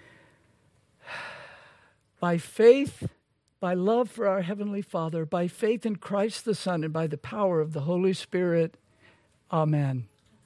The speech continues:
Father, I thank thee for thy great goodness. Thy word is truth. Sanctify us by thy truth. Thy word is truth. It's true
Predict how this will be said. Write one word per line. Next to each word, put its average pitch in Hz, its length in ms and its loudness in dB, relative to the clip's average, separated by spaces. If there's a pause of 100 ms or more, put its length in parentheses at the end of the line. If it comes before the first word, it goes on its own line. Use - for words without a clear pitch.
(1900)
Father, 220 300 10
I 185 80 6
thank 247 260 4
thee 254 120 2
for 220 140 2
thy 196 140 4
great 180 720 6
goodness. 277 580 6 (140)
Thy 208 160 4
word 226 260 6
is 214 140 -6
truth. - 500 -8 (460)
Sanctify 233 800 4
us 143 220 -10
by 190 240 0
thy 180 180 0
truth. 147 480 -12 (320)
Thy 254 480 8 (280)
word 247 540 8 (340)
is 233 540 6 (560)
truth. 311 580 4 (640)
It's 151 320 -10
true 302 640 -2